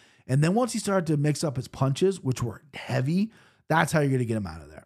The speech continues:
right? But Jailton Almeida is a fucking problem at heavyweight. We talked about this in Hank and Florian. What do you do? I think Jairzinho Rozenstruik, ranked number nine, Jailton's number fourteen. Throw him to the wolves. Get him in there, right?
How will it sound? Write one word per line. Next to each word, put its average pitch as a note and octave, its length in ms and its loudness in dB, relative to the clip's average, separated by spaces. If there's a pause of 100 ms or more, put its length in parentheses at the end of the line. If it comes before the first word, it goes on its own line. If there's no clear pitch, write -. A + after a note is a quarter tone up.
right? C3+ 240 2
But A2+ 120 -6
Jailton D#3+ 340 2
Almeida A#2 260 -2
is G2+ 80 -6
a - 40 -10
fucking - 340 -4
problem A2+ 520 0
at A2 40 2
heavyweight. A#2 340 0
We A#2 80 -4
talked A#2+ 240 -2
about A#2 160 -6
this A2 160 -10
in G2 80 -8
Hank G#2 160 -12
and F2+ 80 -20
Florian. B2+ 400 -6 (400)
What E3 120 2
do F#3 60 4
you D#3 120 2
do? C#3 480 4 (200)
I D3+ 80 2
think E3+ 140 2
Jairzinho C3+ 480 0
Rozenstruik, C#3 640 -2 (160)
ranked C3 240 0
number B2+ 160 -2
nine, B2+ 520 2
Jailton's C3 380 0
number B2+ 160 -2
fourteen. C3+ 540 -6 (1080)
Throw F3 160 6
him F3+ 120 4
to - 80 2
the C#3+ 60 6
wolves. B2+ 440 0 (120)
Get E3+ 180 6
him F3+ 100 2
in D3 160 -2
there, A2+ 320 -6
right? D3+ 260 0